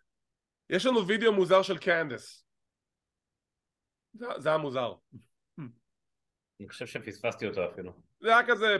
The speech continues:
Speaker 1: פ-, פרומו וידאו, וינייט, כזה להסביר לנו מי זאת קנדס, והיא,
Speaker 2: <clears throat>
Speaker 1: למה היא לובשת כנפיים כל הזמן, כי היא מאמינה בפיות ובניסים ומירקלס, וזה נורא חמוד, אבל כזה,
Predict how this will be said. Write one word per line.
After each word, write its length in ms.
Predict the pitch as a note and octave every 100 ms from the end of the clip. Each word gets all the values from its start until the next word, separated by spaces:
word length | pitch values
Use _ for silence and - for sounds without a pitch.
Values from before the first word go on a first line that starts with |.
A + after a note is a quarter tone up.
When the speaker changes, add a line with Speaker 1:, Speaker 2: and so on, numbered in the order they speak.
| -
Speaker 1:
פ-, 160 | F#3 -
פרומו 320 | E3+ F#3+ G3
וידאו, 400 | E3 F#3+ F3+ F3+
וינייט, 560 | D3+ D#3 D3+ E3 E3+ E3+
כזה 160 | C3 C#3+
להסביר 380 | C#3 C3 A#2
לנו 160 | D#3 D3
מי 100 | D3
זאת 160 | C#3 -
קנדס, 500 | D3 D3+ D3+ D#3 A#2+
והיא, 360 | C3 C3+ C3 B2
Speaker 2:
<clears throat> 120 | _ -
Speaker 1:
למה 240 | C#3+ E3
היא 60 | E3
לובשת 360 | D3+ D3+ -
כנפיים 360 | D3 C3 D3+ D#3+
כל 120 | D#3+
הזמן, 240 | D3+ D#3+
כי 100 | D3+
היא 60 | D3
מאמינה 360 | C3 B2 B2+ C3+
בפיות 540 | C#3+ - C#3 D3 D#3
ובניסים 600 | B2 A#2 A#2+ A#2+ - E3 C#3
ומירקלס, 600 | A#2+ D3+ D#3+ E3+ D#3+ B2+
וזה 160 | A#2
נורא 200 | A#2+ B2+
חמוד, 360 | C3+ C3 D3 D3+
אבל 180 | B2 A#2+
כזה, 380 | C3 A2 B2 A#2+